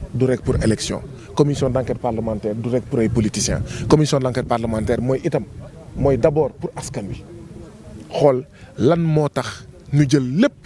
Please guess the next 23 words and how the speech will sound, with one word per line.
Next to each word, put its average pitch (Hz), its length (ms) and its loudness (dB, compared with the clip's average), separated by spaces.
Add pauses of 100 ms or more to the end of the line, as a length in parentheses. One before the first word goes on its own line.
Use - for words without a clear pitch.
(300)
teg 147 160 0
ko 127 100 -6
ci 139 140 -4
kaw 120 160 0
loosu 107 280 -4
Bargny. 95 320 -10 (1160)
Zone 113 220 2
économique 101 380 2
spéciale, - 440 -2 (720)
centrale 120 420 0
à 110 100 -6
charbon, 98 420 -6 (420)
Sococim, 117 480 0 (260)
deuxième 123 400 4
cimenterie, 107 580 0 (400)
pôle 135 180 4
minéralier 113 760 2
et 120 80 0
vraquier, 101 440 -4 (360)
ak - 160 -2
ñoom 113 180 0
seen, 80 200 -4 (360)
Tochiali, 98 420 2